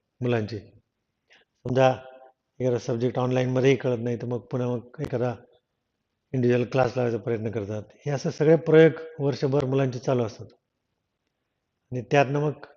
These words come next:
काहीतरी आउटपुट घ्यायचा प्रयत्न करतात. म्हणजे कन्फ्युजन खूप साऱ्या मुलांमध्ये असतं. इलेव्हन्थला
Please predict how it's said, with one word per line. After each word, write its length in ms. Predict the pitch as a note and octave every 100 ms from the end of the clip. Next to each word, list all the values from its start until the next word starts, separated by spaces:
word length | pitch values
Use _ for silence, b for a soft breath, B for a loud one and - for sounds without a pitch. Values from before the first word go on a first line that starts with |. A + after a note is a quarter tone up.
| _ _ _ _ _ _ -
काहीतरी 240 | C3 C3
आउटपुट 380 | C3+ C3 A#2+ B2+
घ्यायचा 260 | A#2 A#2 A#2
प्रयत्न 320 | B2+ B2 A#2
करतात. 260 | A#2+ G#2+ G#2
म्हणजे 200 | B2 C#3+
कन्फ्युजन 580 | - D#3+ D3+ D#3 D3+ - - - _ _ _
खूप 140 | - A2
साऱ्या 260 | C3+ C3 C3
मुलांमध्ये 500 | A#2+ C3 B2+ A#2+ B2
असतं. 200 | A#2 - C#3+ _ _ _ _ _ _ _ _ _ _ _ _ -
इलेव्हन्थला 480 | B2+ B2 A#2 B2